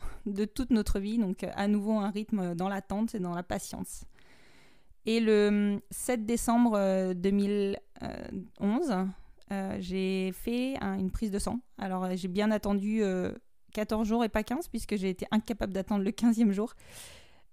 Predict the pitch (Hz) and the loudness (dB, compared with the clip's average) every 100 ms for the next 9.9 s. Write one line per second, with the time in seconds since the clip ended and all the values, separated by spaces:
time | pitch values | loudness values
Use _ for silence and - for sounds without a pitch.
0 | - 208 214 220 - - 190 - 233 208 | -2 2 2 2 -2 -6 -2 0 0 0
1 | 208 - 233 247 269 269 - 190 185 190 | -2 2 4 4 4 2 -2 -2 -2 0
2 | 190 190 214 202 196 196 185 208 214 190 | 0 0 0 -2 -4 -6 -6 -2 -2 -2
3 | 180 - 196 175 185 180 180 180 175 - | -4 -6 -6 -4 -4 -4 -4 -4 -6 -6
4 | 185 196 190 185 185 175 175 202 - 196 | -6 -4 -4 -4 -6 -2 -2 -4 -4 -2
5 | 202 190 185 196 185 180 175 175 196 202 | 0 2 2 2 0 -2 -6 -6 -6 -4
6 | 185 175 190 185 208 - - - 185 180 | -4 0 0 -2 -6 -12 -20 -6 -2 0
7 | 185 220 240 233 190 180 175 180 175 175 | 0 2 2 0 -2 -2 -2 -2 0 -2
8 | 180 170 185 208 196 - 185 - 190 196 | -2 -4 -4 -2 -2 -4 -6 -2 -2 0
9 | 196 190 202 - 185 180 180 175 | 0 0 0 4 4 6 4 0